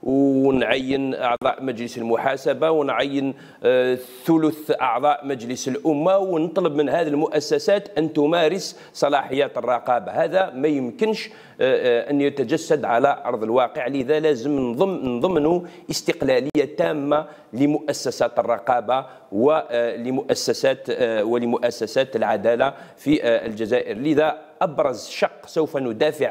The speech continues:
عليه ونلتزم بتجسيده إن وصلنا إلى السلطة هو ضمان استقلالية، آه، العدالة وضمان المسا-، مسا-، المساواة، آه، آه، يعني الجميع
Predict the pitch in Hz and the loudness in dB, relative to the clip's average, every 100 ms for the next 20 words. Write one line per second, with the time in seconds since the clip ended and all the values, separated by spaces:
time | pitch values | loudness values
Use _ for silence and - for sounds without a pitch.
0 | - 110 135 170 120 135 123 131 175 - | 0 0 2 2 2 2 2 2 2 0
1 | 139 120 113 139 127 - 151 135 123 - | -2 -2 -4 -2 -4 -2 0 2 0 0
2 | 131 117 170 165 143 - 131 - 139 131 | 2 2 2 0 0 -2 -6 -6 -6 2
3 | 143 147 - - 110 139 131 113 135 147 | 2 2 -8 -6 0 2 2 0 0 0
4 | 147 147 - 147 - 120 117 110 143 127 | -2 -10 -8 -8 -2 0 2 2 0 0
5 | - 135 - - - 113 131 127 113 104 | -4 -18 -20 -4 2 2 2 0 -2 0
6 | 123 117 127 143 - - - 117 127 117 | -2 0 0 0 -4 -16 -2 0 2 0
7 | 123 143 139 - 139 131 131 - 123 117 | 2 0 -2 -4 -2 -2 -2 0 2 2
8 | 131 131 - 117 113 127 131 - 117 113 | 0 -2 2 2 2 0 -2 2 2 4
9 | 147 147 - - - - 120 107 120 113 | 2 0 -10 -20 -8 2 2 4 4 4
10 | 110 110 113 107 107 110 131 120 123 135 | 4 4 4 4 4 4 2 0 -2 -4
11 | 90 120 110 135 117 151 170 | -4 -8 0 2 2 2 2